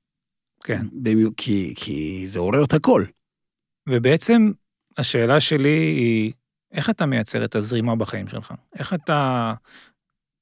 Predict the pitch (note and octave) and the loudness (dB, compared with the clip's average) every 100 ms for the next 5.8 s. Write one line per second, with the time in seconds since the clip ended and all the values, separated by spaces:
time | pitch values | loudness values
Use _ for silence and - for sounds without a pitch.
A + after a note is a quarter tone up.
0 | _ B2+ B2 D3 D3+ C#3+ B2 C#3+ D#3 B2+ | _ 0 4 4 6 6 6 4 4 2
1 | A#2+ - G#2 G#2 _ D4 C#3+ B2+ B2+ A#2+ | 0 -2 -10 -10 _ -16 -4 4 6 8
2 | A#2+ B2+ D3 C3+ C#3 C3+ A#2+ A2+ G#2+ A#2 | 8 6 4 2 2 2 2 0 2 4
3 | G#2+ A#2+ B2+ F3+ F3+ D3+ A#2+ - D3 - | 6 4 6 6 6 4 2 2 0 0
4 | B2 - C#3 B2 A#2+ A#2 A2 - B2 B2+ | -6 -2 -2 0 -2 -2 -4 -2 0 0
5 | B2+ A2+ A#2+ - A#2+ A2+ A#2 A2 | -2 -2 -4 -2 -4 -2 -2 -4